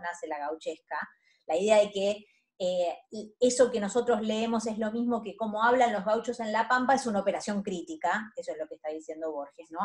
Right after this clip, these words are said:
Hay pura artificialidad, eso es un poco lo que, eh, tratábamos de, eh, analizar en el caso de Azcazú y La Refalosa, ¿no? Cómo,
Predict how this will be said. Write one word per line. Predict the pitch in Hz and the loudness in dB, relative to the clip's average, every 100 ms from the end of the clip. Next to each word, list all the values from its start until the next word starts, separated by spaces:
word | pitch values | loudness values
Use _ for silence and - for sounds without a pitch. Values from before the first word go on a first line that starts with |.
| 208 | -2
Hay | 214 208 | -4 -2
pura | - 262 233 | 2 4 4
artificialidad, | 202 185 - 165 151 156 180 190 170 | 2 -4 -14 -10 -8 -2 2 4 2
eso | 170 180 | 0 -4
es | 175 | -4
un | 160 | -6
poco | 170 180 | -4 -2
lo | 165 | -4
que, | 156 156 _ _ _ _ - | -8 -16 _ _ _ _ -6
eh, | 160 156 | -6 -6
tratábamos | 151 180 185 180 170 - | -6 0 2 2 0 -4
de, | 160 165 175 180 - _ _ _ - | -2 2 4 2 -4 _ _ _ -6
eh, | 160 156 147 151 - | -4 -4 -8 -10 -4
analizar | 180 175 185 - 214 | -2 -2 -4 2 2
en | 208 | 2
el | 180 | -2
caso | 202 190 202 | -2 0 2
de | 175 180 196 | 4 4 2
Azcazú | - - - 240 | -4 -10 -4 -2
y | 220 | 2
La | 185 | 2
Refalosa, | 170 160 170 262 214 - 151 | 0 -2 2 4 4 2 -2
¿no? | 220 262 - | 0 0 4
Cómo, | 240 254 254 269 - | 6 8 8 6 2